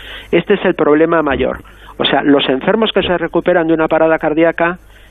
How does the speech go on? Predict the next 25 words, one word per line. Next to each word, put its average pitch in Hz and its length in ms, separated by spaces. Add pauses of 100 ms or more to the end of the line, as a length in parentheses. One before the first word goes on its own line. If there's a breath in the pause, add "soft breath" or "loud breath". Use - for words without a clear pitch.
y 127 140
fallecen, 165 640 (260)
la 127 160
mayor 131 340
parte 160 320
de 156 100
ellos 156 200
no 160 160
fallecen 165 420
de 139 100
la 131 100
enfermedad 135 520
que 143 80
ha 135 100
producido 131 600
la 127 100
parada 127 300
cardíaca, 131 480 (460 loud breath)
sino 135 200
que 127 120
fallecen 139 420
del 131 160
daño 139 240
cerebral. 139 500 (800 soft breath)
Y 160 140